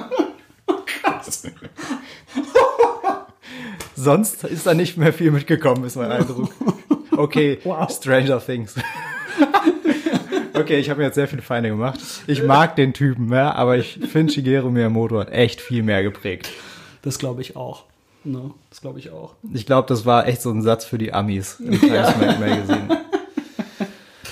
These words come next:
Speaker 2: Ähm, ja, dann, äh, das, das war unser geiles, äh, Segment. Goethe,
Speaker 1: Goethe,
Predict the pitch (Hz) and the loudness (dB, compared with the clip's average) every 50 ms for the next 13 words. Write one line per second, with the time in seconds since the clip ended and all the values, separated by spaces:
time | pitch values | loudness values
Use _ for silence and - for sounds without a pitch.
0 | - - - - - - - - - 165 180 196 208 208 190 202 202 202 208 190 | -16 -18 -20 -20 -20 -16 -8 -2 2 4 4 4 4 4 2 2 2 2 2 2
1 | 170 175 180 196 190 156 139 135 139 143 139 135 139 143 139 131 151 147 - 151 | 2 2 4 4 4 4 2 0 0 -2 -2 -2 -2 -2 0 -2 -2 -4 -4 -2
2 | 139 175 180 - 180 160 170 156 160 151 151 139 135 - 139 139 151 156 151 143 | -2 -2 0 2 2 2 2 4 4 4 4 4 4 4 4 4 4 4 4 2
3 | - - - - - 131 131 131 127 123 123 120 123 - - 127 131 139 147 147 | -2 -8 -10 -6 -2 0 2 4 4 2 2 0 -2 0 2 2 4 4 2 2
4 | - - - - - - - - - - - _ _ _ _ _ _ _ _ _ | -2 -6 -8 -14 -18 -18 -18 -18 -18 -18 -20 _ _ _ _ _ _ _ _ _
5 | _ _ _ _ _ _ _ _ _ _ _ _ _ _ _ _ - 120 113 - | _ _ _ _ _ _ _ _ _ _ _ _ _ _ _ _ -2 -2 0 0
6 | 127 135 160 156 - | 2 2 2 2 2